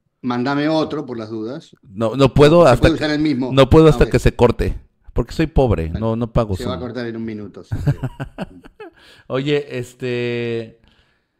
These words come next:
Speaker 2: bueno, va-, vamos a ver qué sucede,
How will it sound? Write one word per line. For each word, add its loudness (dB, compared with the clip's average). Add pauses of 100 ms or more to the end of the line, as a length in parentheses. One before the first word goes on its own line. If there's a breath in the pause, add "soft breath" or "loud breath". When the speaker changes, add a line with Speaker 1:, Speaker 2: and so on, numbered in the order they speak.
(500)
Speaker 2:
bueno, 0
va-, 0
vamos -2
a 2
ver 0
qué -2
sucede, -6